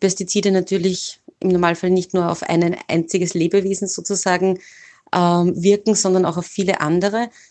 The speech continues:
Das macht vor allem den Insekten das Überleben sehr schwer, hat aber auch viele neg-, negative Auswirkungen auf ganz wichtige andere Boden- und Wasserlebewesen.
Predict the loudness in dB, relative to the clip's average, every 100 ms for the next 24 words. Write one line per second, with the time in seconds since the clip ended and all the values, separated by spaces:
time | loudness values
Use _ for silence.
0 | -10 -2 2 2 0 -14 -18 -8 0 2
1 | 2 2 2 2 -2 -4 -4 -4 -4 -4
2 | -2 0 2 2 -2 -4 -2 0 0 -2
3 | -8 -20 _ -4 0 2 2 0 -2 -2
4 | 0 2 2 2 0 0 0 0 -2 -2
5 | 0 0 0 -2 0 -2 -2 -2 -2 -2
6 | -4 -2 -2 0 0 2 2 2 0 0
7 | -14 _ _ 0 2 4 2 0 -4 -2
8 | 0 0 0 -2 -2 -2 -2 -2